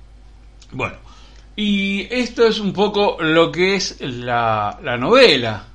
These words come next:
la novela de, este, de, eh, Howard Phillips Lovecraft. Así que después vamos a estar hablando de lo que se hizo en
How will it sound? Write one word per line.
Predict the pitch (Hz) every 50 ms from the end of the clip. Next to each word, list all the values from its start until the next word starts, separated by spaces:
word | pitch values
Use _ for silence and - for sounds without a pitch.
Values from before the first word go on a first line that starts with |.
| - -
la | - 120 120
novela | 123 127 143 160 165 160 156 147 139 135
de, | 135 135 135 139 139 - - - 113 95 90 87
este, | 90 - - - - 95 85 78 73 73 76 - - - - - - - - - - - - - - - - - - - - - - - - - - -
de, | - 123 120 123 127 127 -
eh, | 151 120 107 98 98 98 98 95 95 98 98 92 92 90 - - - - - - - - - - -
Howard | 139 135 127 117 107
Phillips | - 139 131 123 117 123 160
Lovecraft. | 180 185 165 - - - 135 127 123 - - - - - - - - - - - - - - - - - - - -
Así | 143 139 143 143 175 170
que | 170 175 175
después | 175 165 151 151 - 190 196 196 185 190 - -
vamos | - 165 160 170 170 160 143
a |
estar | 147 - 180 165 156
hablando | 151 160 170 175 175 170 165 156 - -
de | 135 135 139 143 147 147 - - -
lo | 156 151 127 120 113 110 110 110 110 107 104
que | - 117 110 110
se | - - 113 117
hizo | 127 135 131 - - 151 143 147 147 - -
en | 139 123 127 127 135 139 135 -